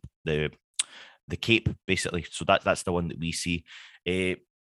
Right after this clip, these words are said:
and they kinda get their interaction, they kinda get their introduction while fighting this kinda big octopus style thing. He finds out a wee bit more about her, eh, and then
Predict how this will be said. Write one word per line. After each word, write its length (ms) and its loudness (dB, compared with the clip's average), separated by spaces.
and 160 2
they 100 6
kinda 220 0
get 160 0
their 120 4
interaction, 600 2
they 80 -4
kinda 180 0
get 140 2
their 100 2
introduction 500 -2
while 140 4
fighting 340 2
this 220 -2
kinda 200 -2
big 240 0
octopus 480 -2
style 380 0
thing. 240 -2
He 80 -4
finds 280 2
out 100 0
a 20 -8
wee 80 -6
bit 140 -4
more 240 0
about 500 8
her, 40 -18
eh, 240 -2
and 120 -2
then 260 -2